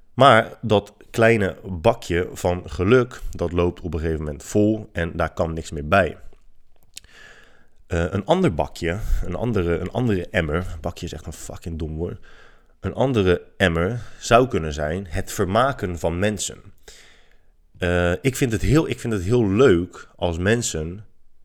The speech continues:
mijn podcast leuk vinden. Ik krijg daar e-mails over, ik krijg daar, eh, privéberichten over op, op social media. En mensen geven dan aan dat ze echt genieten van de podcast. Nou, dat, dat levert mij echt geluk op.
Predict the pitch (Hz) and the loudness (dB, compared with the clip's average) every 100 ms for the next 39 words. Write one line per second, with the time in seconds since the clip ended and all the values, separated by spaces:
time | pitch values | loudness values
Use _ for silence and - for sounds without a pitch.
0 | - 82 78 - - 78 85 98 92 - | -8 -6 2 2 2 0 4 2 2 -10
1 | - - 80 - - - 139 135 113 104 | -14 -8 -8 -8 -12 -4 0 2 2 2
2 | 98 92 - 71 - - - 76 67 - | 0 -2 -6 -10 -12 -12 -14 -12 -10 -10
3 | - - - - - 82 98 117 110 101 | -14 -20 -20 -20 -10 0 4 4 4 -2
4 | - 87 85 82 80 - - - - 76 | -2 -4 -4 -6 -10 -12 -12 -10 -10 -6
5 | 85 92 85 87 - - - - - - | -4 -2 -2 -4 -14 -20 -20 -20 -18 -6
6 | 82 98 - 87 85 82 - 90 95 95 | -2 -2 -2 -4 -2 -4 -4 -2 0 -2
7 | 85 - - 110 - - 90 87 85 76 | -8 -10 -6 -6 -6 -6 -6 -6 -10 -10
8 | 76 67 67 - 82 - - - - - | -8 -8 -10 -12 -8 -8 -10 -14 -14 -12
9 | 64 - - - 95 - - 107 87 87 | -10 -12 -14 -6 -6 -6 -2 -2 2 6
10 | 135 147 117 98 104 110 - - 90 - | 6 6 0 2 4 2 -2 -2 -2 -2
11 | - - 127 - - - - | -6 4 4 4 -4 -18 -20